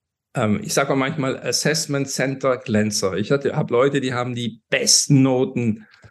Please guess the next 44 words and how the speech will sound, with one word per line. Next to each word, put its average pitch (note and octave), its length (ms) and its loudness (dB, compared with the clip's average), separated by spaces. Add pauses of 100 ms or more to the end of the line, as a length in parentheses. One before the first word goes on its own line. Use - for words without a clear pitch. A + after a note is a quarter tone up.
(520)
und A#2+ 240 4
dann A#2+ 100 2
arbeite B2+ 320 0
ich A#2+ 100 -6
intensiv C3 440 -2
eine A#2+ 160 -2
Weile A#2 240 -2
zusammen A2+ 460 -2
und A2 80 -2
wir A2 100 2
müssen A#2+ 280 0
die G#2 140 0
wirklich A2+ 480 -4
aber A2 260 0
schnell A#2 340 2
entfernen, G#2+ 640 -2 (640)
äh, G#2 220 4
weil G#2 180 0
das, B2 260 -2
was C3 140 -2
dann A#2+ 160 -4
nach A#2+ 100 -4
einer A2+ 160 -2
alltäglichen A2+ 400 -4
Arbeit B2+ 320 0
rumkommt, C3 600 0
nicht D#3 260 4
das D#3+ 180 4
ist, D#3 440 -4
was B2+ 200 0
im C3+ 120 0
Schaufenster A#2 560 0
steht. - 400 -6 (400)
Ähm, A2 360 4
und A#2+ 140 -4
da E3 460 2 (280)
lohnt D3+ 260 6
sich D3 180 0
genau C3 240 0
hinzugucken. C3 520 -2
Also A2+ 180 0
die G#2+ 60 -8
Differenzierung F#3 680 2
ist F#3+ 420 -2